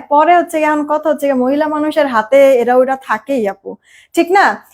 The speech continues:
তো দেখা গেছে যে যতই বেদবুত ফালাই না কিসের জন্য, এখন দেখা যাচ্ছে খুন্তি টুন্তি এইটা তো হচ্ছে গিয়ে ডাল ঘুটনি এগুলি তো আর ফালানো যায় না, তাই না? আহ, কষ্টও তো লাগে যে অপচয় হবে,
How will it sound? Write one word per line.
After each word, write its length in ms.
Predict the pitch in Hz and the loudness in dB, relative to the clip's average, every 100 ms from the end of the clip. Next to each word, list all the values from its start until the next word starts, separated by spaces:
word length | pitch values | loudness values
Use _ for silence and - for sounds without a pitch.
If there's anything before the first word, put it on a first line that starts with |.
| _ | _
তো 60 | 381 | 0
দেখা 240 | 359 370 359 | 2 2 2
গেছে 200 | 381 359 | 0 0
যে 60 | 349 | 0
যতই 300 | 277 277 370 | 0 0 0
বেদবুত 460 | 247 269 247 269 302 | 0 0 0 -4 -6
ফালাই 300 | - 311 233 | -2 0 0
না 120 | 208 | -2
কিসের 320 | 208 240 220 | -8 -8 -8
জন্য, 180 | 202 202 | -6 -6
এখন 220 | 220 254 269 | -4 -4 -2
দেখা 140 | 269 | -2
যাচ্ছে 140 | 277 269 | -2 -2
খুন্তি 300 | 285 302 339 | 0 -2 -2
টুন্তি 300 | 320 320 294 302 | -2 -2 -2 2
এইটা 300 | 247 240 277 | 2 2 -2
তো 140 | 302 294 | 0 0
হচ্ছে 240 | 277 - 254 | 0 -4 -4
গিয়ে 200 | 254 247 214 | 2 2 2
ডাল 200 | 220 233 | 0 0
ঘুটনি 260 | 233 233 233 | -2 -6 -8
এগুলি 220 | 220 240 | -6 -6
তো 80 | 240 | -6
আর 60 | 240 - | -8 -8
ফালানো 320 | 208 214 254 | -6 -2 -2
যায় 220 | 208 180 185 | -2 -4 -6
না, 60 | 202 _ - - | -12 _ -20 -8
তাই 140 | - 285 | 0 2
না? 120 | 359 294 - - - _ - | 4 0 -2 -20 -20 _ 0
আহ, 160 | 247 247 | 0 2
কষ্টও 360 | 320 - 330 285 | 0 0 0 0
তো 120 | 220 | -2
লাগে 240 | 220 220 220 | -4 -2 0
যে 80 | |
অপচয় 480 | 226 226 294 311 302 | 0 0 -4 2 2
হবে, 320 | 247 220 202 | 2 -4 -6